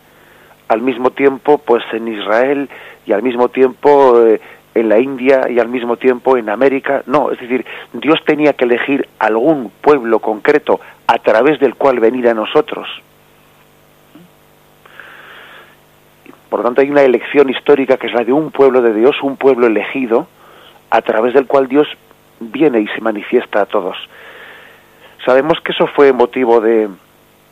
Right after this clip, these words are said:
bueno, pues de abuso, ¿m? de abuso, porque de esa elección histórica que Dios hizo del pueblo de Israel, algunos pudieron, pues, extraer un equivocado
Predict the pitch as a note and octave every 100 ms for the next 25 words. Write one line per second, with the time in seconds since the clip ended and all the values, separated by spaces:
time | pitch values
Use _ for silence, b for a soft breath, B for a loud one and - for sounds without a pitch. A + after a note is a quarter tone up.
0 | _ _ _ _ _ - A2+ D3 - A#2
1 | A2+ A#2+ B2 - - F2 - _ _ _
2 | _ _ - A#2+ D#3+ A#2 G#2+ C#3 - F#2+
3 | - b b b b b b b b _
4 | - - A2+ B2 - C#3 C3 - C#3 C3+
5 | - C#3 C3 A#2+ A#2 A#2 A#2+ - - G2+
6 | G2+ A2 B2 A#2+ B2+ A2+ B2+ C#3 C#3 B
7 | B B B B - A#2+ A2+ C3+ D3+ -
8 | C3 B2+ C#3 D3 C#3 B B B B B
9 | _ - A#2+ A#2 - B2+ B2 C3 - -
10 | _ B - - C3 C3 - A#2+ A#2 B2+
11 | A#2+